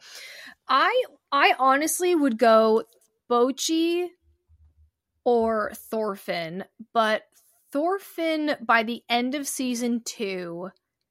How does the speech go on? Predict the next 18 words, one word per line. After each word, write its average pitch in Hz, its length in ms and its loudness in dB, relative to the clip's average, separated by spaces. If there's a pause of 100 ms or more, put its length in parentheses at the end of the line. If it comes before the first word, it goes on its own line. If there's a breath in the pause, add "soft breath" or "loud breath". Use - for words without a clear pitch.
(1600)
I 262 460 2
don't 262 360 2
remember 294 1080 -4 (1000)
the, 240 280 0 (100)
I 254 100 4
mean, 254 200 0
I 262 120 6
remember 302 520 0
season 240 400 -6
two 226 320 -4
in 214 160 -6
a 208 40 -4
capsule 254 800 -4
of 208 280 -6
being 220 300 -2
very 208 260 -2
one-noted, 247 680 -4
so 214 420 -4